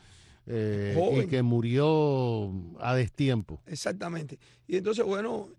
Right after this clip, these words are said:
Speaker 2: eh, recientemente tuvimos también otro accidente.
Speaker 1: Otra muchacha.
Speaker 2: Otro accidente que
Speaker 1: Trabajaba
Speaker 2: mu-,
Speaker 1: para el
Speaker 2: mu-,
Speaker 1: gobernador.
Speaker 2: y murieron, eran tres los que murieron.
Speaker 1: Sí.
Speaker 2: Eh, es decir, en todas esas cosas,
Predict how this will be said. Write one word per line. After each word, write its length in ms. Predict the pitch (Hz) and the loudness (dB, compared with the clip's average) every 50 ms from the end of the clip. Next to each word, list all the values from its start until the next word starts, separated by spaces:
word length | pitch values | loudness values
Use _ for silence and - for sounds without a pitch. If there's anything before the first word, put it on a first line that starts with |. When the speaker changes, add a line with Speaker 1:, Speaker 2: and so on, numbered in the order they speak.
| _ _ | _ _
Speaker 2:
eh, 920 | - - - - 196 196 185 180 175 170 170 165 165 160 156 156 156 170 | -12 -8 -6 -4 -2 -2 -2 -2 -2 -2 -2 -2 -2 -2 -2 -4 -6 -6
recientemente 800 | 135 160 156 - - 202 196 196 175 190 180 190 190 202 196 240 | -6 -6 -6 -4 -4 -2 -4 -4 -4 -6 -6 -4 -4 -2 -2 -2
tuvimos 520 | 226 - - 185 165 165 165 170 196 214 208 | -2 -2 -6 -2 0 0 0 0 -2 -6 -6
también 420 | - 156 156 156 170 175 196 220 220 | -6 -8 -6 -4 -6 -6 -6 -8 -8
otro 460 | 185 165 165 170 185 185 185 - 214 | -6 -4 -2 -2 -2 -4 -2 -4 -4
accidente. 400 | 208 - - 190 185 - - 117 | -4 -4 -4 -2 0 0 0 0
Speaker 1:
Otra 80 | 123 | -2
muchacha. 480 | 113 110 101 - - 113 113 113 - 101 87 - - | -2 -2 -4 -6 -6 -8 -8 -8 -12 -16 -18 -14 -8
Speaker 2:
Otro 400 | 185 175 175 180 185 170 202 185 | -4 -2 -2 -2 -2 -2 -2 -4
accidente 320 | 196 165 - 165 175 - | -4 -4 0 0 0 0
que 60 | 110 | 2
Speaker 1:
Trabajaba 280 | 104 98 120 127 135 135 | 0 2 2 2 2 2
Speaker 2:
mu-, 60 | 127 | 2
Speaker 1:
para 180 | 117 127 120 117 | 0 0 -2 -2
el 60 | 110 | -2
Speaker 2:
mu-, 60 | 98 | -2
Speaker 1:
gobernador. 520 | 110 101 101 95 90 92 92 107 120 113 101 - _ _ | -2 -2 0 -2 -2 -2 -4 -4 -6 -6 -8 -12 _ _
Speaker 2:
y 120 | - 160 | -8 -6
murieron, 540 | 156 156 165 160 160 160 175 185 208 220 196 - - - _ | -4 -4 -4 -4 -2 -2 -2 -4 -4 -6 -8 -14 -20 -20 _
eran 300 | 160 160 175 175 180 147 | -10 -10 -8 -8 -10 -8
tres 300 | - - 202 220 208 185 | -8 -4 -2 -2 -2 -2
los 140 | 180 165 147 | -4 -6 -6
que 80 | 147 | -8
murieron. 500 | 156 147 147 135 160 494 - 359 254 156 | -8 -8 -6 -6 -6 -6 -6 -8 -12 -14
Speaker 1:
Sí. 220 | 117 - 101 90 87 - _ _ _ _ _ _ | -14 -12 -14 -14 -14 -18 _ _ _ _ _ _
Speaker 2:
Eh, 260 | - - 139 143 - | -12 -10 -10 -8 -8
es 80 | - 156 | -6 -6
decir, 420 | 160 160 143 - 247 269 277 214 - - - - - _ _ _ _ _ | -6 -6 -6 -4 -4 -6 -6 -8 -12 -18 -20 -20 -20 _ _ _ _ _
en 320 | - 170 165 165 165 165 | -2 -2 0 -2 -4 -4
todas 340 | - - - - 269 220 226 | -2 0 2 2 2 2 0
esas 240 | 240 - - 208 - | 0 -2 -4 -6 -6
cosas, 440 | - - 269 262 - - 233 220 | 0 2 2 2 2 2 -4 -6